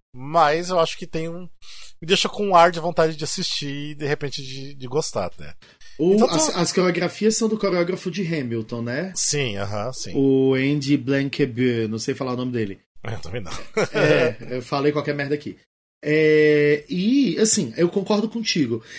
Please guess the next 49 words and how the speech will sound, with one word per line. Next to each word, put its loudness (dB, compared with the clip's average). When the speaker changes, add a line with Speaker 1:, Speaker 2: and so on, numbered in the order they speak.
Speaker 2:
E 4
eu 4
acho -2
que -2
ainda 0
pode -2
acontecer -4
uma -4
outra -6
coisa. 0
Eu 0
acho -2
que -6
pode -2
ter 2
um 0
número 4
ou 6
outro 2
muito -2
bem 0
feito. 0
Porque -2
Speaker 1:
Sim, -2
Speaker 2:
como 2
Speaker 1:
sim. 0
Speaker 2:
Cats 2
tem 0
essa -2
pegada -2
de -2
vamos -4
ver 2
os -2
números -2
dos -4
gatos, -4
cada -2
gato -4
vai -4
se -4
apresentar -4
e -6
dizer, -2
contar -8
um -8
pouquinho -6
sua -6
história. 0